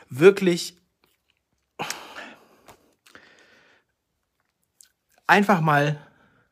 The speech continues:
fallen lassen und geborgen fühlen von dem, was da passiert. So geht es mir. Das trägt mich durch diese Zeit. Und, ähm, die Kinder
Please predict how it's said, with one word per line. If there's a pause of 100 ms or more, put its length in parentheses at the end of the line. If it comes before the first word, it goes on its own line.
(720)
fallen
lassen (1300)
und
geborgen
fühlen (380)
von
dem,
was
da
passiert. (1200)
So
geht
es
mir.
Das
trägt
mich
durch
diese
Zeit. (1400)
Und,
ähm, (540)
die
Kinder